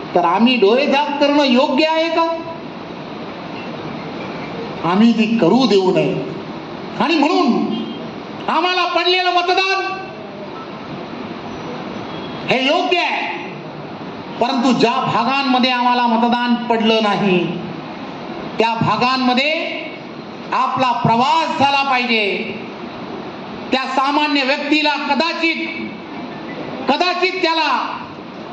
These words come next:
कदाचित त्याला कोणीतरी, कोणीतरी फसवत असेल, कदाचित कोणीतरी त्याच्या मनामध्ये आपल्याबद्दल दुष्कार निर्माण करत असेल,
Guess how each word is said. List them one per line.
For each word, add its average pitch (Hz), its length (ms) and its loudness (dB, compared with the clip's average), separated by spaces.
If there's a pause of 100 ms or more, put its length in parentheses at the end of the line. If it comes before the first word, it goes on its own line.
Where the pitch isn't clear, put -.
कदाचित 269 640 2
त्याला 247 260 4
कोणीतरी, 240 600 4 (1040)
कोणीतरी 262 520 4 (120)
फसवत 302 500 4
असेल, 240 720 0 (2250)
कदाचित 302 520 2
कोणीतरी 302 680 2
त्याच्या 277 300 2
मनामध्ये 285 880 0 (1500)
आपल्याबद्दल 302 960 2
दुष्कार 320 420 2
निर्माण 320 480 0
करत 302 180 4
असेल, 269 840 0